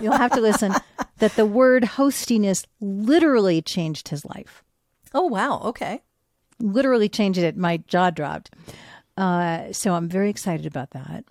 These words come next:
Speaker 2: Mm-hmm.
Speaker 1: Um, I mentioned my interview with Jay Baer. That one was fascinating. Another one, here's a, here's something that I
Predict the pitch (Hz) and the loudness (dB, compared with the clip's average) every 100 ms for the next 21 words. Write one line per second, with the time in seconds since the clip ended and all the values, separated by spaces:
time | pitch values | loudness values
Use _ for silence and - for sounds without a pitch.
0 | _ - 175 151 214 - 175 156 151 147 | _ -10 -10 -10 -14 -4 -2 -2 -2 -4
1 | 147 147 147 151 151 _ _ - 170 165 | -6 -6 -8 -8 -12 _ _ -6 -4 -2
2 | 160 160 160 - 165 160 147 156 160 151 | -2 -2 -4 -4 -6 -4 -6 -4 -6 -6
3 | 147 147 - - 147 143 - 151 143 139 | -8 -10 -10 -8 -8 -8 -12 -10 -8 -8
4 | 151 220 349 - _ _ _ _ _ _ | -8 -8 -8 -14 _ _ _ _ _ _
5 | _ _ _ 156 151 165 190 269 - 185 | _ _ _ -12 -6 -2 2 2 0 -6
6 | 180 156 156 147 151 - - 143 - 151 | -6 -4 -6 -8 -12 -10 -8 -8 -8 -10
7 | 147 156 196 - _ _ _ _ _ _ | -10 -8 -10 -10 _ _ _ _ _ _
8 | _ - 185 180 185 214 285 320 269 202 | _ -2 0 2 2 2 2 2 2 2
9 | 165 165 160 285 381 381 247 - - - | 2 0 0 2 4 6 4 2 -4 -16
10 | - 330 359 - 233 190 - 170 160 151 | 0 4 4 2 2 0 0 0 0 0
11 | 147 | -2